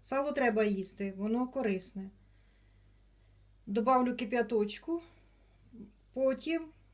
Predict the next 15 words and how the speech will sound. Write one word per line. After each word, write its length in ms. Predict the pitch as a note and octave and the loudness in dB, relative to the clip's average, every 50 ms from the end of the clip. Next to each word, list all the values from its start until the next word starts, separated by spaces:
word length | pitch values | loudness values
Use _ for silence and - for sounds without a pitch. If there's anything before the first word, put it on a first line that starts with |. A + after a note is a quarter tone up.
| _ _ - | _ _ -8
поставлю 500 | A3 A3 G#3+ - C4 C4 C#4 C#4+ C4+ B3+ | -8 -8 -4 -2 0 0 0 0 -4 -6
в 40 | |
духовку. 640 | A#3 A3+ B3 B3 - G#3 F#3+ F3+ F3 - - - G3 - _ _ - - - _ - _ _ _ _ _ | -6 -6 -8 -6 -4 -4 -4 -4 -6 -14 -18 -20 -20 -20 _ _ -20 -20 -20 _ -20 _ _ _ _ _
В 40 | G3+ | -4
духовку, 760 | G3+ C4 C4 - - E4 F4+ F4+ E4+ - - D4+ D4+ C#4 - - - | -2 -2 -2 -2 0 0 0 0 -2 -6 -10 -12 -12 -12 -14 -14 -10
в 80 | G3+ G#3 | -8 -6
духовці 560 | G#3+ C4 A#3+ - D4 C#4+ B3+ A3 - - B3 | -6 -6 -8 -6 -6 -6 -6 -6 -6 -6 -2
вони 220 | A#3 A3+ A3+ A3+ | 0 0 0 0
будуть, 480 | G#3 G#3+ G#3+ G3+ G#3+ G#3 - - F#3+ - - | 0 -2 -2 -2 -4 -4 -4 -12 -16 -12 -10
е, 140 | F#3+ F#3 F#3 - - - - _ _ | -10 -10 -10 -12 -20 -20 -20 _ _
пектися 560 | - A3 G#3+ - - E4+ F#4 F#4+ F#4 D#4+ D4 | -4 -4 -4 -2 -2 0 0 0 -2 -4 -6
десь 360 | B3 A#3 C#4 D4+ D4+ - - - - - - - - | -4 -2 -4 -4 -4 -8 -12 -20 -20 -20 -20 -20 -4
хвилин 320 | - A3 A#3+ C#4+ D4 C#4 B3+ | 0 2 2 2 0 -2 -6
сорок. 440 | - - G3 F#3 F#3 F#3+ F#3 F#3 - | -6 -8 -8 -6 -6 -8 -10 -10 -10
За 440 | G3+ F#3 F#3 B3 C4+ C#4 C4 B3+ | -10 -6 0 2 4 4 2 2